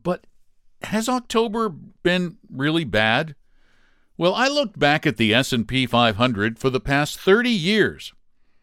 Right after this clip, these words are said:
And it's funny, there was a little dip that started in January of ninety-four. There was another little dip that started in June of ninety-six, another little dip that happened in June of ninety-seven, and then another little dip in July of nineteen ninety-eight,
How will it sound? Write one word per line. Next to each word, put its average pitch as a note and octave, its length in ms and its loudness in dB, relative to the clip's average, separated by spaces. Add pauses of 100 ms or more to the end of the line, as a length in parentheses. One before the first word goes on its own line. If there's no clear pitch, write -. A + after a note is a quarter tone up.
(500)
And C#3+ 100 0
it's F3+ 180 -2
funny, G#3 400 2 (300)
there G3+ 140 6
was G3 160 2
a G3+ 40 8
little G#3 280 0
dip C3+ 300 2
that E3 180 0
started C#3+ 340 2
in C3+ 100 -2
January A2+ 440 2
of G2+ 120 -2
ninety-four. F#2 680 -2
There E3 80 2
was E3+ 140 0
another G#3 260 4
little E3+ 220 2
dip B2+ 260 2
that C3 160 -6
started C3+ 280 0
in A#2+ 140 -2
June C#3 320 0
of G2 120 -2
ninety-six, A2+ 800 0 (300)
another C4+ 320 0
little B3+ 240 -2
dip A#3 220 2
that G#3 100 4
happened G#3 320 2
in G3 80 0
June F#3 240 0
of D#3+ 120 0
ninety-seven, F3+ 760 0
and A2+ 100 0
then F#3 120 2
another C#3+ 300 0
little C3+ 220 -2
dip D3+ 260 2
in F#3 80 2
July F3 360 2
of D#3+ 140 0
nineteen E3+ 480 0
ninety-eight, E3 560 2